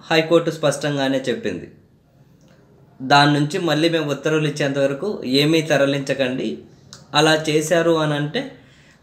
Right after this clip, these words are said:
అధికారుల సొంత జేబుల నుంచి వసూలు చేయాల్సి ఉంటది" అని హైకోర్టు చెప్పింది. ఈ మాట చెప్పిన తర్వాత కూడా ఆంధ్రప్రదేశ్ ప్రభుత్వం విజిలెన్స్ కమిషనర్ కార్యాలయాలను కర్నూలుకు తరలిస్తూ జీవో ఇచ్చింది. దీనిని మళ్ళీ హైకోర్టులో ఇంకొకరు,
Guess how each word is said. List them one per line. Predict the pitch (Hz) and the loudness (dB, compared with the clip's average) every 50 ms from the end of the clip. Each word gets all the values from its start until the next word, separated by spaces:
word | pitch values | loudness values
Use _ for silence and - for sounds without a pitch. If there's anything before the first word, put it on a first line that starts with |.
| - - | -2 0
అధికారుల | 151 156 165 170 170 185 180 175 170 170 | 2 4 4 4 4 4 4 4 4 2
సొంత | 165 170 165 151 151 160 | 0 0 -2 -2 0 0
జేబుల | 165 156 156 160 156 156 156 151 | 0 0 0 0 0 0 0 -2
నుంచి | 151 147 147 147 - 220 240 220 180 107 | -2 -2 -4 -6 -6 -6 -6 -6 -6 -6
వసూలు | 120 135 143 143 139 - 170 165 156 | -4 -2 -2 -2 0 2 0 2 2
చేయాల్సి | 156 151 143 143 139 135 - 139 | 2 2 4 2 2 0 -2 -2
ఉంటది" | 135 135 131 127 135 127 127 120 117 | -2 -2 0 0 0 0 0 0 -2
అని | 117 120 - 220 262 - - | -2 -2 -4 -6 -8 -4 -2
హైకోర్టు | 190 190 180 185 185 170 160 147 | -2 0 2 2 2 2 2 2
చెప్పింది. | 147 131 - - 107 87 80 - - - - - _ _ - _ - - - - - - - - _ _ - - 139 | -2 -2 -2 -4 -6 -6 -8 -12 -16 -20 -20 -20 _ _ -20 _ -20 -20 -20 -20 -20 -20 -20 -20 _ _ -12 -2 0
ఈ | 151 160 | 2 2
మాట | 156 156 156 170 262 254 220 - 180 | 2 2 0 0 0 0 -2 -2 -2
చెప్పిన | 170 170 208 208 | -2 -2 -2 -4
తర్వాత | 214 214 190 185 180 180 175 180 | -2 -2 -2 0 0 0 0 0
కూడా | 175 - 160 160 170 165 | -2 -2 -2 -4 -2 -2
ఆంధ్రప్రదేశ్ | 247 233 185 180 180 196 190 190 - 190 190 185 185 | -2 -2 -2 -2 0 -2 -2 -2 -2 -4 -4 -2 0
ప్రభుత్వం | - 170 170 170 170 170 170 165 165 160 - - | 0 0 0 0 -2 0 0 0 0 -2 -4 -4
విజిలెన్స్ | - 143 143 156 165 185 196 185 - | -4 -4 -2 0 -2 -2 -2 -2 -2
కమిషనర్ | 180 170 170 170 170 - 170 156 156 | -2 0 0 0 0 -2 -4 -4 -2
కార్యాలయాలను | 160 156 151 156 156 156 151 151 151 151 151 151 147 | -2 0 0 2 2 2 2 2 0 0 -2 -2 -6
కర్నూలుకు | 147 - - 123 135 151 170 180 185 170 175 | -4 -2 -2 0 2 2 2 2 2 2 0
తరలిస్తూ | 160 147 151 143 143 143 143 139 135 - - 277 320 311 262 214 196 | 0 0 0 0 0 0 -2 -4 -6 -6 -6 -4 -4 -4 -4 -4 -4
జీవో | 180 180 208 226 214 208 180 | -2 0 2 4 6 6 6
ఇచ్చింది. | 147 131 - - - 98 85 - - - - _ _ _ _ _ _ _ _ _ _ _ _ _ _ _ _ - - - 107 | 6 4 2 -2 -8 -10 -10 -12 -14 -18 -20 _ _ _ _ _ _ _ _ _ _ _ _ _ _ _ _ -20 -20 -18 -16
దీనిని | 110 117 135 165 196 214 226 247 240 233 | -6 0 2 4 6 6 6 6 6 6
మళ్ళీ | 226 214 214 208 220 240 262 | 6 6 4 4 4 2 2
హైకోర్టులో | 254 240 220 196 196 - 202 202 202 226 220 214 | 2 2 0 0 0 0 -2 -4 -2 -2 0 0
ఇంకొకరు, | 202 180 170 175 165 165 165 156 151 139 131 127 - - | 0 0 0 0 2 2 2 2 2 0 -2 -4 -4 -4